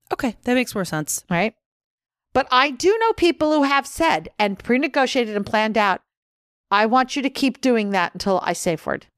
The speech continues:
Speaker 1: I'm pretty sure we knew somebody in a, in a server that we were both in once that
Speaker 2: I had it happen at a party. I
Speaker 1: Mm.
Speaker 2: know the scene. She set it up.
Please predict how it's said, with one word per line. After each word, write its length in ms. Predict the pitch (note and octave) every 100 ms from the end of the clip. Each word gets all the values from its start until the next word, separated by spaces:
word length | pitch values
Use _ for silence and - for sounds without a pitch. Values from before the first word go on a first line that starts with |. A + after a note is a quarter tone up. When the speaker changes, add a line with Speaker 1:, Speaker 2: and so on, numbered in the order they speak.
| -
Speaker 1:
I'm 160 | C4+ B3+
pretty 280 | - C#4 D#4
sure 220 | - B3
we 140 | A3+
knew 200 | F#3 F3
somebody 360 | - G3+ F#3 F#3
in 80 | E3
a, 200 | D3 -
in 80 | E3+
a 80 | C#3+
server 360 | - F3+ G3+
that 160 | A3 G#3+
we 140 | A#3
were 100 | A3+
both 280 | G#3+ A#3 A#3
in 200 | A#3+ A#3+
once 460 | A#3 B3 B3 - -
that 400 | F3 F3 D#3+ D3+ _ _ _ _ -
Speaker 2:
I 80 | A#3
had 180 | C#4 D4+
it 60 | C#4
happen 260 | C4+ C4 B3+
at 120 | B3+
a 40 |
party. 400 | - C4 D#4 D#3 -
I 120 | F#3
Speaker 1:
Mm. 40 | G3+
Speaker 2:
know 140 | G3+
the 120 | G3
scene. 440 | - C4 B3 - - _ _ _ _ _ -
She 560 | - - G#3 G3+ G3
set 320 | F#3+ - G3+
it 120 | A#3+ -
up. 300 | E3+ E3 -